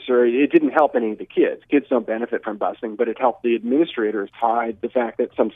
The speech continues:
schools were just total failures by just moving the kids around. Um, I started realizing that local government was really important and that when people don't pay attention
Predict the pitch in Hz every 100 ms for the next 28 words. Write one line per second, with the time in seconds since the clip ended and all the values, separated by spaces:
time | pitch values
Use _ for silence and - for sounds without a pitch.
0 | - - 151 123 107 117 110 - 123 104
1 | - 123 165 101 95 - _ _ _ _
2 | 135 127 - 127 139 123 110 - 254 269
3 | 117 110 107 123 - _ _ _ - 160
4 | 156 175 262 311 302 247 233 220 208 185
5 | 127 135 170 - 151 135 135 131 127 127
6 | 131 127 120 110 139 123 104 107 117 147
7 | 135 131 120 190 185 151 131 139 120 -
8 | 185 202